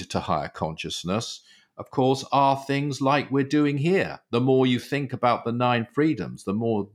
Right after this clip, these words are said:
deeply you go into it, uh, the more you, uh, meditate upon,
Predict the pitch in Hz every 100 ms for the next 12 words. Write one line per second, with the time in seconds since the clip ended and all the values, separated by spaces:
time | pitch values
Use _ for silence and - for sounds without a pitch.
0 | _ 139 147 - 123 117 110 113 110 131
1 | 156 - 71 - - - - - - 101
2 | 101 87 117 113 131 131 123 117 117 113
3 | 113 - _ _ _ 98 101 98 107 147
4 | 180 147 - 85 65 - - _ _ -
5 | - 135 120 110 107